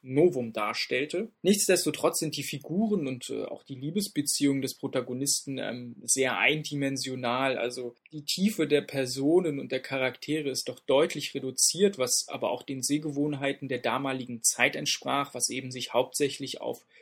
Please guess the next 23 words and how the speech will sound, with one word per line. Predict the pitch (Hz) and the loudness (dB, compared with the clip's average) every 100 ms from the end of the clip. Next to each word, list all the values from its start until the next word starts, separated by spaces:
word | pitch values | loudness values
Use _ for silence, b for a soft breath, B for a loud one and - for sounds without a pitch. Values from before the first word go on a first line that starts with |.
| b | b
Effekte | - 165 - 147 - 139 127 123 _ _ - | -8 -6 0 -2 0 -4 -4 -6 _ _ -8
und, | 135 123 | -8 -6
äh, | - 113 120 | -8 -8 -4
Spannung | - - - 123 143 123 120 - | -2 0 0 0 0 -2 -8 -10
bezog. | 135 - - 95 - - _ | 0 2 2 -2 -6 -14 _
Ja, | 135 117 | -2 0
der | 120 | 0
starke | - 135 147 - | 2 2 2 0
Kontrast | - 143 139 - - - - | -2 -2 -2 -2 0 -2 0
auch, | 147 151 - | 0 0 0
äh, | 139 143 | 0 0
zum | 143 - 143 135 131 | -2 -4 -4 -6 -8
vom | - 127 | -8 -8
Kalten | - 135 151 156 | 2 4 4 2
Krieg | 143 - 160 _ 143 | -6 -8 -10 _ -4
geprägten, | - 147 - 147 147 - 143 139 131 | -2 -2 0 0 0 -4 -6 -4 -4
äh, | 120 117 | -6 2
War | 123 143 135 | 8 8 8
of | 143 | 2
the | 135 | -6
Worlds | 127 127 147 151 - | 2 6 6 4 0
wird | 143 - | -8 -6
auch | 139 - | -6 -6